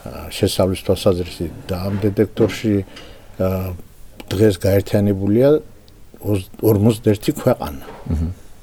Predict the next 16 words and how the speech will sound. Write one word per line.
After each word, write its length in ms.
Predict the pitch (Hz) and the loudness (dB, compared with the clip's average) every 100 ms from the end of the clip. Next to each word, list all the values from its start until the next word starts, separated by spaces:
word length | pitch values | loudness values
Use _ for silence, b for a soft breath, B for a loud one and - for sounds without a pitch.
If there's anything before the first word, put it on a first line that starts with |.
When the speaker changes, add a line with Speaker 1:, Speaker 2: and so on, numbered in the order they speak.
| - - - - | -20 -20 -20 -20
Speaker 1:
ხო? 180 | - 101 143 - - - | -2 0 0 -4 -16 0
თავიდან 400 | 113 107 117 123 | 4 4 4 2
სადღაც 360 | 107 95 101 - 101 - - - - | 4 4 2 0 -8 -14 -18 -18 -2
ოცდაათამდე 840 | 95 90 87 101 95 - 98 95 98 95 | 0 2 4 4 4 2 0 4 4 4
იყო, 160 | 95 143 | 4 2
მერე 220 | 139 104 110 | 2 0 0
ნელ-ნელა 380 | 95 95 95 85 | 0 0 0 0
კიდე 260 | 90 90 90 B B | 0 0 -2 B B
გაიზარდა 560 | - 92 87 87 98 131 143 B B - 98 | -2 0 0 -2 2 0 0 B B -10 -4
ქვეყნების 400 | - 95 98 90 | -2 0 0 0
რაოდენობა 440 | 107 101 107 117 101 | 2 2 2 2 2
და 80 | 85 85 | 0 -2
ინსტიტუტების 600 | 90 110 - 110 113 107 | -2 -4 -2 0 2 2
რაოდენობა 480 | 113 107 113 123 127 117 | 0 2 2 2 2 2
კიდე 220 | 110 139 151 B B B - 95 - - - 85 98 | 2 2 2 B B B -10 -10 -10 -16 -14 -8 -4
დაახლოებით 540 | 92 - 101 120 131 | -4 -2 -2 -2 -2